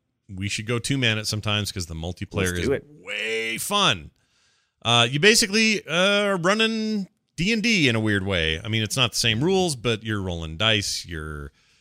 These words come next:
Speaker 1: you're kind of playing a combination of a Dungeons and Dragons style,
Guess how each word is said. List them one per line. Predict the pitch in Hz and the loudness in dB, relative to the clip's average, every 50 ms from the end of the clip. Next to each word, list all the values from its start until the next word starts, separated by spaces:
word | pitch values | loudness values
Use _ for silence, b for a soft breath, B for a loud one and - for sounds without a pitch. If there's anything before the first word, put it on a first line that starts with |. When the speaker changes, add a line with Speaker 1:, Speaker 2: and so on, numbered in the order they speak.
| _ - | _ -8
Speaker 1:
you're | - 113 104 | -6 -6 -4
kind | - - 139 143 147 | 0 2 2 2 2
of | 123 | 2
playing | - 135 131 127 117 107 | 0 0 0 0 0 0
a | 95 | -2
combination | - - 117 117 107 107 104 104 101 - - 101 92 | -2 -2 -2 -2 -2 0 0 0 0 -2 -4 -6 -8
of | - 104 98 95 92 90 | -8 -6 -6 -6 -6 -6
a | - 98 | -10 -10
Dungeons | 95 107 110 113 113 113 107 101 | -6 -4 -4 -4 -4 -6 -8 -8
and | 101 98 | -8 -8
Dragons | - 104 101 98 104 98 104 95 - | -6 -4 -2 -2 -2 -2 -4 -4 -2
style, | - - - 98 104 104 104 98 95 92 90 | -4 -2 0 0 2 2 2 0 0 -2 -4